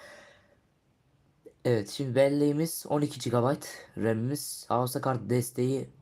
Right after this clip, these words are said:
yok mu? Ana, ana bak kötü oldu. Niye an-, çöz-, şey olmuyor ki abi? Hafıza seçenekleri yüz sekiz, iki yüz elli altı, beş yüz on iki. Yine bir terabayt gelmemiş. Boy yüz kırk altı nokta dokuz milimetre. İleriki yüz kırk yedi.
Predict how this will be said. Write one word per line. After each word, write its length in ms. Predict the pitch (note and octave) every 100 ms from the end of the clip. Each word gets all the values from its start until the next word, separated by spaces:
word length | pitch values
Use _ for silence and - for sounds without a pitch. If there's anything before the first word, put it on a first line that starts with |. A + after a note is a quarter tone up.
| -
yok 320 | A#2 B2 -
mu? 280 | G#2 G#2 A#2 _ _ _ - -
Ana, 300 | A2 A#2 A2+
ana 200 | G#2 G#2+
bak 220 | A2 -
kötü 300 | - A2+ -
oldu. 420 | A#2+ G2+ F#2+ A2 - _ _ _ _ _ _ _ _ _ -
Niye 220 | A#2+ D3
an-, 260 | C3 B2+ - _ -
çöz-, 300 | - A#2+ A2
şey 360 | - A#2+ A#2+
olmuyor 400 | G2+ A#2 B2+ C#3
ki 120 | C3 A2+
abi? 360 | A2+ G#2+ G#2+ - _ _ _ _ _ _ _ _ _ - - - -
Hafıza 320 | - C#3 C#3+ -
seçenekleri 400 | E3+ E3 D#3 D#3
yüz 260 | C#3 C3
sekiz, 300 | C#3 D3 C#3+
iki 120 | B2
yüz 100 | B2+
elli 120 | C3 C3
altı, 180 | C3+
beş 140 | C3+ B2+
yüz 80 | C3+
on 100 | A#2
iki. 180 | G#2
Yine 200 | A#2+ B2
bir 80 | A#2
terabayt 500 | B2 B2 A2+ A#2 A#2
gelmemiş. 760 | B2 A#2+ A2 F#2 G#2 - - _ _ _ - - - - _ _
Boy 220 | B2 C#3+
yüz 200 | E3 -
kırk 220 | - B2+ B2
altı 640 | A#2+ A#2+ _ _ - B2+
nokta 380 | B2+ B2 D3+ D3
dokuz 240 | B2 -
milimetre. 560 | B2 G#2+ G2 G2 A#2+ A#2+
İleriki 260 | A2 G#2+
yüz 260 | A2+ G#2+ G2+
kırk 240 | - G2+
yedi. 340 | G2+ G2+ C#3+